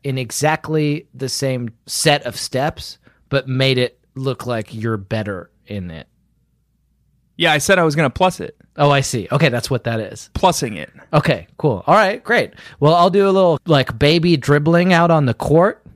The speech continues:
Speaker 2: Yeah, yeah, yeah.
Speaker 1: And then it's
Speaker 2: You're
Speaker 1: time
Speaker 2: like the
Speaker 1: for the
Speaker 2: Washington Generals.
Speaker 1: Yeah, and then it's time for the slam dunk contest.
Speaker 2: You're out there just, like, fumbling and,
Speaker 1: Yeah.
Speaker 2: like,
Speaker 1: Traveling.
Speaker 2: the, uh, like, the, the Globetrotters are, like, pulling down your pants, and you're
Speaker 1: Yeah.
Speaker 2: like, "Whoa!"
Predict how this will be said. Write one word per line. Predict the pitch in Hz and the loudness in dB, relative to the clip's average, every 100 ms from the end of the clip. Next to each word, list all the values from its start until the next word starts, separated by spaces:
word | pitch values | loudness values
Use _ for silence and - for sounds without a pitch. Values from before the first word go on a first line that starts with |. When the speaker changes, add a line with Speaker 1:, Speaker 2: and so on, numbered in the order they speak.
| - | -16
Speaker 2:
Yeah, | 127 156 147 | -8 -6 -6
yeah, | 135 | -8
yeah. | 135 135 131 110 - | -10 -12 -12 -14 -10
Speaker 1:
And | - 139 | 0 2
then | 143 | 4
it's | 135 127 | 2 0
Speaker 2:
You're | 180 | 2
Speaker 1:
time | 180 | 2
Speaker 2:
like | 170 | 4
the | |
Speaker 1:
for | 175 | 4
the | 151 | 4
Speaker 2:
Washington | 160 131 139 156 139 | 4 2 -2 -4 -2
Generals. | 127 143 127 110 95 - | 0 2 0 -2 -6 0
Speaker 1:
Yeah, | 185 156 107 | 2 2 0
and | 139 151 | 0 0
then | |
it's | 147 | 2
time | 170 139 | 2 2
for | 131 | -2
the | 107 | 0
slam | - 180 226 247 220 | 0 4 4 4 4
dunk | 226 240 - | 4 4 2
contest. | 185 139 - 123 87 - - | 2 2 0 -2 -4 -10 -4
Speaker 2:
You're | 151 | 2
out | 175 160 | 2 4
there | 165 151 | 4 2
just, | 135 139 | 0 -2
like, | 131 113 | -2 0
fumbling | - 190 180 180 175 170 165 | 2 2 2 4 4 2 2
and, | 151 120 | 0 -2
Speaker 1:
Yeah. | 117 | 0
Speaker 2:
like, | 147 - - - _ _ _ | 0 0 -8 -20 _ _ _
Speaker 1:
Traveling. | - 156 156 165 180 175 170 175 | 0 2 2 2 4 4 2 0
Speaker 2:
the, | 135 - | -2 -2
uh, | |
like, | 143 131 - | -2 -2 -2
the, | 123 120 101 - | -4 -4 -8 -6
the | 147 | -2
Globetrotters | 160 180 165 180 160 160 143 | 2 2 4 4 4 4 2
are, | 139 | -2
like, | 120 110 | -2 -2
pulling | 160 151 147 | 0 2 2
down | 135 135 | 0 0
your | 120 | -2
pants, | - 135 127 131 131 127 | -4 -4 -2 -2 -4 -6
and | 117 | -2
you're | 143 | 0
Speaker 1:
Yeah. | 104 | 0
Speaker 2:
like, | 113 | 0
"Whoa!" | 196 220 302 392 381 233 247 160 151 139 | 2 4 4 2 2 4 4 4 4 2